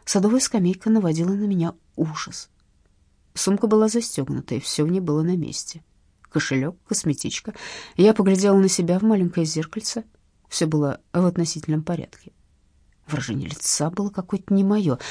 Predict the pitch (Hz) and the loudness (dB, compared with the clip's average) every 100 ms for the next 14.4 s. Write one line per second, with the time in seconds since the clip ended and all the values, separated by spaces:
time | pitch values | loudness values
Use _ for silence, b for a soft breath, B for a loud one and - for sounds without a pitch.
0 | B B B 160 170 160 - 170 160 170 | B B B 4 4 2 0 2 4 4
1 | 185 214 202 - 190 196 196 202 - - | 2 2 0 0 0 0 0 -2 -2 -4
2 | - - - _ _ _ _ _ _ - | -10 -10 -14 _ _ _ _ _ _ -4
3 | - 220 247 320 339 302 151 147 156 151 | 4 4 4 2 2 2 2 4 2 2
4 | - 175 - 156 151 156 180 269 - - | -2 -4 0 -2 0 0 2 0 -2 -2
5 | 175 180 269 - - B B B - 185 | 0 4 4 4 0 B B B 2 4
6 | - 180 180 185 196 262 - 226 185 - | 4 4 6 6 4 2 4 4 4 0
7 | 190 - 254 220 - _ _ 220 208 196 | 0 2 4 2 -2 _ _ 4 4 4
8 | 208 208 208 208 226 175 123 - - _ | 4 4 4 4 2 0 -6 -8 -18 _
9 | _ _ _ _ _ _ 180 214 320 466 | _ _ _ _ _ _ 2 6 6 4
10 | 294 220 160 160 180 143 117 135 127 B | 2 4 6 8 8 6 4 0 -2 B
11 | B B B 170 240 233 190 170 151 143 | B B B 0 2 4 4 6 6 6
12 | 185 185 165 165 - 156 247 294 165 151 | 6 6 6 2 4 2 4 2 0 0
13 | 185 160 147 - 175 233 240 165 156 160 | 0 4 4 2 2 2 0 -2 0 2
14 | 147 143 233 - | 2 0 -4 -8